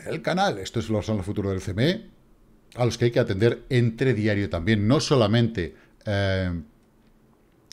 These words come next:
los fines de semana, porque haya un gap o no haya un gap, sino que la dirección que estos señores cogen es la dirección que coge el resto del mercado, para bien o para mal, nos guste o no nos guste, ¿vale? Una, otras veces ellos, evidentemente,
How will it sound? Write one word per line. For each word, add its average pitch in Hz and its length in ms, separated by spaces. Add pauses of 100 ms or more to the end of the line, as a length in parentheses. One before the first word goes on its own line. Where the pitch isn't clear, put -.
(140)
los 113 140
fines 120 160
de 107 60
semana, 117 380
porque 98 200
haya 92 120
un 92 100
gap 117 280
o 101 40
no 98 60
haya 90 140
un 90 60
gap, 117 240 (260)
sino 110 340
que 104 240 (120)
la 110 160
dirección 107 420
que 185 80
estos - 200
señores 135 340
cogen 131 380 (120)
es 101 100
la 135 100
dirección 117 320
que 98 100
coge 113 160
el 98 60
resto 90 180
del 78 80
mercado, 87 400 (220)
para 104 180
bien 196 160
o 220 60
para 117 160
mal, 120 200
nos 92 100
guste 156 200
o - 20
no 156 80
nos 117 120
guste, 90 380
¿vale? 120 140
Una, 107 220
otras 110 240
veces 117 340
ellos, 104 240
evidentemente, 104 600